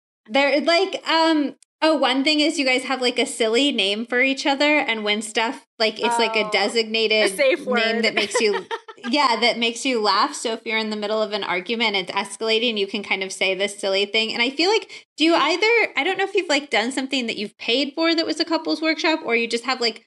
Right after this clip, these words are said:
Speaker 1: an older couple who's, like, geniuses that help you in your relationship, or is it
Speaker 2: It's
Speaker 1: both?
Speaker 2: both. Yeah, we've paid them. No,
Speaker 1: <laughs> Okay.
Speaker 2: we have, um,
Speaker 1: Okay.
Speaker 2: we have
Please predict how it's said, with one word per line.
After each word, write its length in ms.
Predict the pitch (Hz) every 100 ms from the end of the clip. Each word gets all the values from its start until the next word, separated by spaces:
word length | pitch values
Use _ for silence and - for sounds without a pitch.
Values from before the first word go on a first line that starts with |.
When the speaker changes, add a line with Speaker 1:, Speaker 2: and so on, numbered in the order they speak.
| _ -
Speaker 1:
an 140 | 214
older 360 | - 220 226 233
couple 340 | 254 247 233
who's, 220 | 233 226
like, 180 | 214 196
geniuses 600 | 180 196 202 214 214 208 -
that 160 | -
help 220 | 202 190
you 120 | 233 240
in 100 | 233
your 80 | 247
relationship, 640 | 247 254 262 285 302 294 _ _
or 80 | 208
is 60 |
it 60 | 202
Speaker 2:
It's 80 | 185
Speaker 1:
both? 260 | 196 247
Speaker 2:
both. 240 | 240 208 -
Yeah, 240 | 262 208
we've 200 | 220 262
paid 240 | 277 247 226
them. 240 | 240 208 220
No, 200 | 277 240
Speaker 1:
<laughs> 40 | 233
Okay. 220 | 262 262 -
Speaker 2:
we 60 | 285
have, 320 | 302 311 311
um, 400 | 277 277 254 233 370 - -
Speaker 1:
Okay. 140 | 262 -
Speaker 2:
we 60 |
have 180 | 339